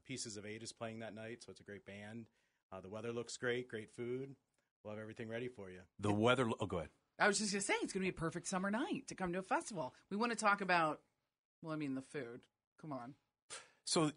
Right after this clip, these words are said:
Speaker 2: we, and we will. We were gonna get to the food in just a second. So the,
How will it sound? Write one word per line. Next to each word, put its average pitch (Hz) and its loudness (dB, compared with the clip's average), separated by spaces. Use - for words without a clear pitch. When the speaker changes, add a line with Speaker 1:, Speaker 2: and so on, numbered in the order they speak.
Speaker 2:
we, 139 8
and 131 8
we 135 10
will. 123 8
We 110 8
were 127 8
gonna 123 8
get 113 2
to 120 4
the 101 4
food 107 6
in 92 4
just 98 4
a 85 4
second. 110 4
So 147 8
the, 131 6